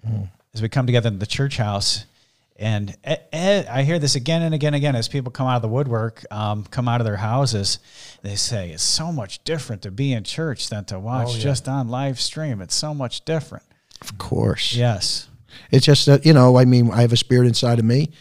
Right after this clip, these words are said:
Speaker 1: and you have a spirit inside of you, and, uh, God's spirit work from, you're preaching to me,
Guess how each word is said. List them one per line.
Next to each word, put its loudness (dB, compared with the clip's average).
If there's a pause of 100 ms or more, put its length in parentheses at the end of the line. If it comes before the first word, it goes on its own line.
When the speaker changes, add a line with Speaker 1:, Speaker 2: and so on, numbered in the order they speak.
(380)
Speaker 1:
and -2
you 4
have 0
a -2
spirit 0
inside 0
of -2
you, 2 (380)
and, 2
uh, 0
God's 0
spirit -2
work 0
from, -2
you're 2
preaching -2
to 2
me, 0